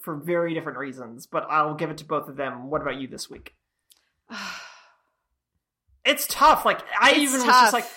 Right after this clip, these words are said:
Speaker 1: maybe it's a three-way tie between the end of the I'm Sorry finale
Speaker 2: Right? If
Speaker 1: and the
Speaker 2: you're gonna
Speaker 1: reveal of the
Speaker 2: steal,
Speaker 1: tank
Speaker 2: like,
Speaker 1: top.
Speaker 2: moments, you know.
Speaker 1: Yeah, no, c-, because that's kind of where I am. It's just like, it's these three things that basically made my week.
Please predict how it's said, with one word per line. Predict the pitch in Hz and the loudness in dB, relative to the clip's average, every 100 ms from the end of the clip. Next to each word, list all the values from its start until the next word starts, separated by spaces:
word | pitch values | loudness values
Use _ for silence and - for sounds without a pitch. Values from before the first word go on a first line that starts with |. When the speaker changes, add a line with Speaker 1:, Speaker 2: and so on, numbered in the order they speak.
| - | -8
Speaker 1:
maybe | 269 349 359 | 0 2 2
it's | 359 | 2
a | 349 | 0
three-way | 349 302 339 311 247 | 0 0 4 4 4
tie | - 220 208 | 4 4 2
between | 202 - 233 214 | 0 -4 -2 -2
the | 196 | -2
end | 185 226 226 190 | 2 4 4 2
of | 185 170 | 0 0
the | 180 185 | 0 2
I'm | 196 180 | 2 2
Sorry | 214 208 190 | 4 6 4
finale | 170 170 165 | 0 2 4
Speaker 2:
Right? | 254 370 440 | 6 6 4
If | 311 | 2
Speaker 1:
and | |
the | 320 | 2
Speaker 2:
you're | 392 | 4
gonna | 440 403 | 6 6
Speaker 1:
reveal | - 330 | 4 4
of | 320 | 2
the | |
Speaker 2:
steal, | 320 311 311 | 4 4 4
Speaker 1:
tank | 294 | 4
Speaker 2:
like, | 269 | 4
Speaker 1:
top. | 214 143 | 2 2
Speaker 2:
moments, | 240 240 233 262 285 240 180 190 220 - - - - | 2 2 2 2 2 0 0 -4 -6 -8 -8 -12 -8
you | 254 | -2
know. | 262 214 180 185 214 | 0 2 2 2 4
Speaker 1:
Yeah, | 226 190 190 | 6 6 6
no, | 226 208 - | 4 4 0
c-, | |
because | 226 240 269 | -4 -2 -2
that's | 339 320 | 0 -2
kind | - 440 | -2 -4
of | 571 539 | 0 2
where | 285 247 | 4 4
I | 202 | 4
am. | 254 262 | 2 2
It's | 185 170 | 0 -4
just | 220 | -2
like, | 220 - | -2 -2
it's | 233 233 | -4 -4
these | 180 175 233 220 | -4 -6 -6 -8
three | - 220 208 | -8 -6 -6
things | - 208 202 175 147 | -2 0 0 -4 -2
that | 170 - 165 147 | -2 -2 -6 -4
basically | 185 175 196 170 | -4 -2 -4 -6
made | 151 156 156 | -4 -4 -4
my | 139 131 | -6 -6
week. | 139 117 - | -10 -14 -16